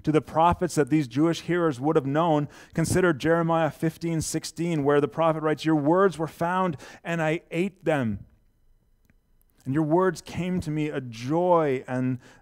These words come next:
the, and to the delight of my heart." The contrast that we read here between spirit and flesh is stark.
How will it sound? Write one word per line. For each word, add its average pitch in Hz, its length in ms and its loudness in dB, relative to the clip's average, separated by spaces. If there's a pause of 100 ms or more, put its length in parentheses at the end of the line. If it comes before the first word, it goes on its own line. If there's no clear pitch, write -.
the, 135 400 -4
and 147 200 -2
to 156 100 -2
the 143 100 2
delight 139 560 0
of 127 220 -2
my 123 160 -2
heart." 120 640 -2 (2000)
The 135 100 -8
contrast 135 580 -2
that 135 160 -4
we 127 260 0 (180)
read 131 400 2
here 117 300 -6
between 113 480 -6
spirit 135 720 -2
and 107 220 -6
flesh 120 680 -6 (320)
is 110 200 -6
stark. - 720 -4